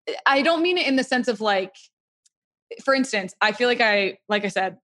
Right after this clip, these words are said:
as a kid, wanted to compete. I've always been a very competitive person, but I've learned that, like, winning off the field in terms of, like, in an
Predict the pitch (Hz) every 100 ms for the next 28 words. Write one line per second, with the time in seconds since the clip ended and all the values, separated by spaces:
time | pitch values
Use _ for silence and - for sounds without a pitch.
0 | - 202 196 214 185 180 196 185 202 -
1 | 185 185 185 196 190 196 180 190 190 190
2 | 196 180 175 - 185 180 - - 196 185
3 | - - _ _ _ - 202 208 190 202
4 | 202 196 190 - 190 185 185 - 180 180
5 | 208 208 208 214 220 - - 190 190 -
6 | 240 - 247 247 247 214 202 202 185 190
7 | - 185